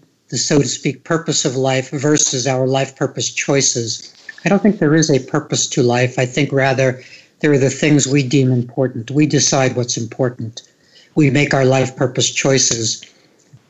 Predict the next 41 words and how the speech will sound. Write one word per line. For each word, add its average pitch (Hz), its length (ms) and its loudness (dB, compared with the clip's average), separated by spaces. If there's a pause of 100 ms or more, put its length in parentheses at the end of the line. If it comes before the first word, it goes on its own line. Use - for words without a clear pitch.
(300)
Most 185 540 0
people 202 300 2
have 160 100 4
never 165 180 2
made 160 220 4
that 151 180 2
list 151 440 0
of 117 100 -2
what's 127 240 -2
important 139 500 -2
to - 80 -4
them. 123 280 0
They, 131 220 0 (220)
they 226 80 2
go 220 140 4
about 175 260 2
their 151 120 2
business, 135 420 0
but 151 200 -6
they 151 100 -2
haven't 160 280 -2
sat 147 360 -2
down 131 380 0 (800)
and 143 140 4
made 151 520 2
that 135 300 -2
list, 180 360 0
which 156 160 -2
is 143 100 2
always 214 280 4
a - 40 -2
snapshot 156 600 0
in 127 140 -2
time, 123 560 -4 (380)
'cause - 240 -4
our 147 120 2
life 151 260 2
purpose 156 300 -2
choices 147 400 0
actually 135 380 0
change. 143 680 0